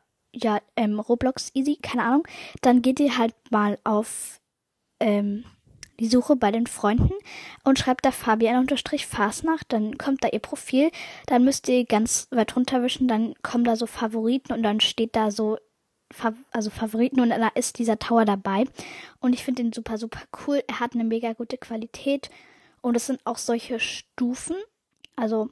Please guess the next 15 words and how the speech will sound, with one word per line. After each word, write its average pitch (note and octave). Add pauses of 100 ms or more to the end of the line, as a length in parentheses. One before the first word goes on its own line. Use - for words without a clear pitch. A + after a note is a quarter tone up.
(480)
halt G#3+ (560)
eine G#3+
Stufe -
eins, C4+
falls A#3
man, A#3+ (600)
weil A3
falls A#3+
man B3
mal G#3
runterfällt, A#3+
dass A3+
man A#3
dann A3
wieder A3